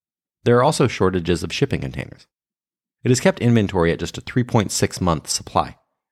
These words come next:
with this past month's marginal increase in inventory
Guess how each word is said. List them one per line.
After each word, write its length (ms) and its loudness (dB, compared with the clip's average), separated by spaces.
with 100 -2
this 120 -4
past 280 0
month's 320 0
marginal 440 2
increase 420 -2
in 80 -2
inventory 480 -2